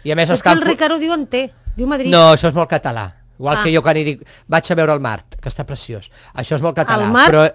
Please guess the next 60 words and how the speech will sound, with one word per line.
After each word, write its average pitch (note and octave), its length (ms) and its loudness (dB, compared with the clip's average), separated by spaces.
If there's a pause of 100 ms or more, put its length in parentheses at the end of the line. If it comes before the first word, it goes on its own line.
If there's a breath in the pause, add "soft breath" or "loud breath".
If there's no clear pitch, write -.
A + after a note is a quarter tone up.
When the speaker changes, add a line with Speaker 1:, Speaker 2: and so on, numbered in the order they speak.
Speaker 2:
és A3+ 140 -6
el A3 120 -2
Mart. A3+ 240 -2
Speaker 1:
ahir E3 260 4
era F#3 100 4
Sant F#3+ 160 -2
Isidre, F#3 640 0
patrón E3 440 -2
de E3 100 0
los D#3 240 0
labradores, F3 760 2
Speaker 2:
Yes. G#3+ 400 -8
Speaker 1:
i F#3 240 0
castizos F3 600 0
del G3 160 -2
pueblo E3+ 240 0
de F#3+ 80 0
Madrid. E3 400 -2
Estaven, D3 400 -4
bueno, D3+ 520 0 (200)
Speaker 2:
Ah, C#4 220 -4
Speaker 1:
ahí - 100 0
Speaker 2:
per D4+ 140 2
ballar - 120 8 (200)
Speaker 1:
pletòrics. G3+ 140 6 (120)
Speaker 2:
xotis. F#3 340 -8
Speaker 1:
Clar, C3 500 0
la D3 80 -2
Speaker 2:
Vale. G#3+ 140 0
Speaker 1:
rajoleta. C#3+ 640 -4
Speaker 2:
Val. G3 240 -4 (400)
Speaker 1:
Ara D3 140 -2
hi F3+ 60 2
ha G3+ 40 4
un G3 220 -2
ball E3+ 180 0
de D#3 120 4
moda, D#3 260 2
nena, E3+ 180 -2
que F#3 80 -6
es D3+ 60 -4
diu E3+ 80 0
El D3+ 100 -2
Cuadrado. C3 640 -4
Ja C3 120 -2
ho C3+ 60 -4
mirareu, B2 380 -2
fa A#2+ 140 -8
Speaker 2:
Ja A3+ 60 0
m'ho A#3+ 100 0
explicarà, D3+ 240 0
Speaker 1:
horrorós. C#3+ 440 2
Speaker 2:
ja G#3+ 100 -2
m'ho A#3 80 -2
explicarà. G3 360 -6
Speaker 1:
Mireu F#3+ 340 8
una A3+ 160 6
foto F#3 200 8
Speaker 2:
Zaplana. A#3 180 6
Speaker 1:
de E3+ 100 6